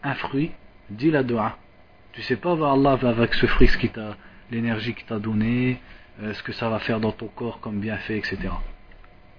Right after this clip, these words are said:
Donc il faut, ça c'est quelque chose qu'il faut respecter. <clears throat> Donc les musulmans, ils doivent s'efforcer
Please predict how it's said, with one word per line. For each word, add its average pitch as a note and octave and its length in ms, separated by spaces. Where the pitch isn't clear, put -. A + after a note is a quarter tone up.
Donc B2 220
il B2+ 80
faut, C#3 300
ça C3+ 200
c'est B2+ 140
quelque - 180
chose D3 140
qu'il - 100
faut A#2 120
respecter. - 520
<clears throat> F#3+ 80
Donc C#3 180
les C#3+ 80
musulmans, C3+ 360
ils A#2+ 120
doivent C3 220
s'efforcer - 600